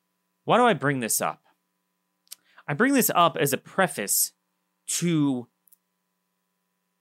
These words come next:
the Republican Party, which looks like a botched sex change operation. It really does. You would think with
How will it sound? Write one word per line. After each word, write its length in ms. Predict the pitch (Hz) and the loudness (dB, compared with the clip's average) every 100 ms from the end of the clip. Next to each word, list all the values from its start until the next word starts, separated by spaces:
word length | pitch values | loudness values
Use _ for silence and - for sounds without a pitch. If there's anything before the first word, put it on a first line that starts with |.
| _ _ _ _ | _ _ _ _
the 160 | 131 170 | -2 2
Republican 580 | 170 - 269 294 214 160 | 2 2 2 2 0 -2
Party, 520 | - 202 180 123 120 | 0 2 2 0 -4
which 360 | 98 139 - - | -2 -4 -4 -4
looks 400 | 147 185 - 127 | -2 -2 -4 0
like 280 | 151 143 | 0 0
a 260 | 139 131 - | -2 -4 -2
botched 520 | 147 160 151 - - - | 0 0 0 -8 -8 -4
sex 360 | - 156 - | -2 -2 -2
change 320 | - 139 120 | -2 -4 0
operation. 800 | 127 120 120 127 120 - 64 - _ _ _ _ _ _ _ | 0 2 2 2 2 -4 -10 -18 _ _ _ _ _ _ _
It 80 | 139 | 0
really 240 | 165 185 139 | 4 4 4
does. 520 | 160 98 - - - _ _ _ _ _ _ _ _ - | 2 0 -2 -8 -8 _ _ _ _ _ _ _ _ -2
You 180 | 170 277 | 4 4
would 260 | 226 - | 4 2
think 440 | 349 302 190 - - | 2 2 0 -6 -6
with 280 | 165 214 | 2 2